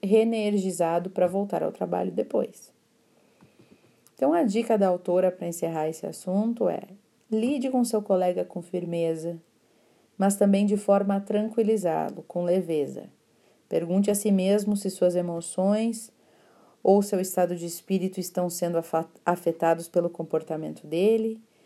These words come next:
para ver se esse relacionamento traz algum eco de seu passado.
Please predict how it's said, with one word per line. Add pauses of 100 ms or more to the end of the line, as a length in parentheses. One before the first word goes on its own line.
(240)
para
ver
se
esse
relacionamento
traz
algum
eco
de
seu
passado.